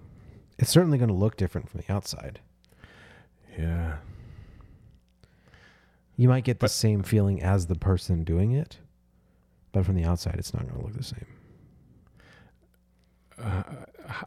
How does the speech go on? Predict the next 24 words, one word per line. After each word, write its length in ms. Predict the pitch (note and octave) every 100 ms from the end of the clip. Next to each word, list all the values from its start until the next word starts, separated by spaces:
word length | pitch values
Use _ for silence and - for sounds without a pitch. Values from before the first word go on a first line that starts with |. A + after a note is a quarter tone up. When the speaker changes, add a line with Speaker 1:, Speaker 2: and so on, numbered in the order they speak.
| G#2+
Speaker 2:
why 260 | G2 F2
do 220 | D2+ - -
you 80 |
think? 380 | - D#2 C2+ - -
Uh, 60 | B2
do 140 | A2
you, 60 | A#2 -
uh, 60 | - -
'cause, 200 | C3 B2
uh, 260 | - - C4 -
in, 300 | - A#2 G#2+ -
with 160 | G#2+ F#2+
music, 360 | A2 G#2+ E2+
for 120 | - D#2+
example, 480 | D2 C#2 - C#2+ F2
you 80 | E2
know, 140 | D2
you 160 | E2 E2+
have 260 | F#2 E2+
your, 380 | E2+ E2 D2+ D#2 _ - - - - - - - _ - - - - _ - - -
you 120 | - F2+
have 200 | F#2+ E2+
your 140 | F2+
production, 680 | - - E2 D2 - -